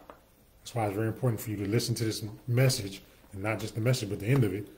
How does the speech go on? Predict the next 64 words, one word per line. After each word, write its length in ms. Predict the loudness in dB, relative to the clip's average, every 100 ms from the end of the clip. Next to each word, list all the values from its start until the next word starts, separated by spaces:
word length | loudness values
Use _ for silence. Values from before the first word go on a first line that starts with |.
| -20 _ 0
give 140 | 2
your 100 | 4
life 180 | 2 0
to 80 | -6
the 40 |
Lord. 280 | -6 -6 -8
All 160 | -4 2
the 120 | 6
other 120 | 6
stuff 240 | 6 2 4
is 100 | 2
irrelevant 460 | 6 6 4 -2 0
unless 260 | 0 0
you 60 | 0
give 160 | -2 0
your 100 | -2
life 180 | -2
to 80 | -6
Jesus 260 | -6 -6 -8
Christ. 360 | -12 -14 -18 -20 -20 -16 -16 -16 -20 _ -20 -20 -12
There 120 | -8
is 80 | -2
no 120 | -2
plan 240 | 2 4 4
or 40 |
purpose 280 | 4 4 4
that 100 | 2
God 200 | 2 2
is 60 |
gonna 140 | 2 0
implement 320 | -2 -4 -2
in 60 | 2
your 80 |
life 220 | 2 0 -4
unless 260 | -6 -8 -12 -20 -20 -20 -20 -20 -20 -12
you 100 | -10
give 180 | -2 0
your 100 | 2
life 200 | 0 -2
to 80 | -6
him. 160 | -12 -16 -20 -20 _ _ _ -20 -20 -20 -20 _ -20
So 140 | -10
seek 280 | -6 -2 0
him 120 | 0
while 120 | 0
he 60 | 0
may 140 | -2
be 100 | -4
found, 340 | -4 -4 -4 -6
'cause 100 | -6
we're 180 | -4 -2
in 80 |
the 60 | 2
last 260 | 2 0 -2
hour, 180 | -2
whether 180 | -2 -4
people 180 | -4 -4
believe 240 | -4 -6
it 60 | -6
or 40 |
not, 180 | -8 -6
whether 220 | -8 -6
all 80 | -4
these 280 | -2 -4